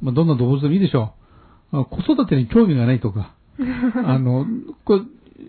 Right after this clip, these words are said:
Speaker 1: その種は存続できます？
Speaker 2: できないですね。
Speaker 1: できないはずですよ。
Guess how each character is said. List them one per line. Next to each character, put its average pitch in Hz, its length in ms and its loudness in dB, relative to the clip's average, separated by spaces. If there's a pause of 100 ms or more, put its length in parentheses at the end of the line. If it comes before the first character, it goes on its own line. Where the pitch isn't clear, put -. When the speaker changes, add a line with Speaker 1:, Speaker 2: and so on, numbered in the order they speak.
(240)
Speaker 1:
そ 233 60 4
の 233 120 4
種 202 220 0
は 160 140 -2
存 220 220 0
続 220 160 2
で 139 100 0
き - 100 -2
ま 220 100 4
す？ - 60 -4 (640)
Speaker 2:
で 240 120 -6
き 240 120 -4
な 240 200 0
い 240 120 -2
で 226 140 -4 (160)
す - 40 -6
ね。 233 300 -2
Speaker 1:
で 202 200 2
き 226 100 2
な 220 140 4
い 165 60 4
は 143 60 2
ず 113 80 -2
で 110 180 -2
す 123 60 -4
よ。 110 220 -2